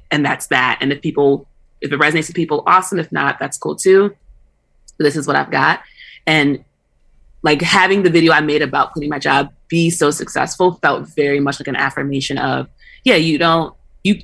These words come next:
do what you want to do. Like, I like making videos where I have, like, I'm out in nature and I have this gorgeous B-roll and it's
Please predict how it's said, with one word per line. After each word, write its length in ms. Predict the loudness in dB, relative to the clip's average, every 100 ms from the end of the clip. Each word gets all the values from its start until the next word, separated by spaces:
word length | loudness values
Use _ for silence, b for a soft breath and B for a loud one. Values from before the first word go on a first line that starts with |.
| -2
do 200 | 4 6
what 180 | 8 6
you 160 | 4 0
want 340 | 2 0 0
to 100 | -2
do. 360 | 2 2 2 0
Like, 260 | 0 0 0
I 120 | 0
like 360 | 4 4 2 0
making 300 | -2 -2 -2
videos 400 | 0 0 -2 0
where 100 | 0
I 60 | 0
have, 320 | 0 0 0
like, 100 | -2
I'm 140 | -2
out 180 | 0 0
in 120 | -2
nature 260 | -4 -6 -6
and 80 | -6
I 20 |
have 100 | -6
this 160 | -8 -6
gorgeous 360 | -4 -2 -4
B-roll 460 | -4 -4 -2 -2 -2
and 80 | -4
it's 180 | -6